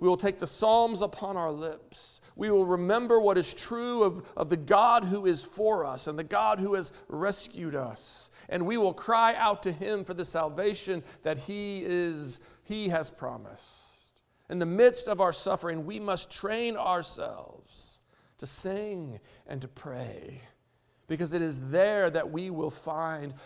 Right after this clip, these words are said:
the joy of our salvation. It is there that we will find that peace that surpasses all understanding. It is when God's word is dwelling in us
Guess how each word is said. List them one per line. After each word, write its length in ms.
the 100
joy 460
of 160
our 140
salvation. 720
It 100
is 140
there 340
that 180
we 140
will 180
find 460
that 360
peace 680
that 120
surpasses 800
all 600
understanding. 720
It 80
is 100
when 240
God's 340
word 360
is 180
dwelling 720
in 300
us 300